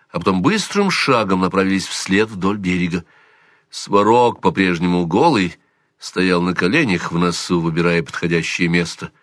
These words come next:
Наконец обернулся. «Суши весла! Стоп! Машина!» И булькнул якорь за борт,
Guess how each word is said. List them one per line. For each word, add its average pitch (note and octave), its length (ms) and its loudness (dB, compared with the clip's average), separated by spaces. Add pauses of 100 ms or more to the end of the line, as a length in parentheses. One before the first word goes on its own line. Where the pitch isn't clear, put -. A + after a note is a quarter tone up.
(180)
Наконец F2+ 300 -4
обернулся. F#2+ 560 0 (220)
«Суши D#3+ 420 0
весла! B2 760 4
Стоп! E3 480 2 (300)
Машина!» G2+ 720 0 (640)
И F2 140 0
булькнул D3+ 680 -2 (360)
якорь F#2+ 440 0
за F2+ 280 2
борт, F2 240 -4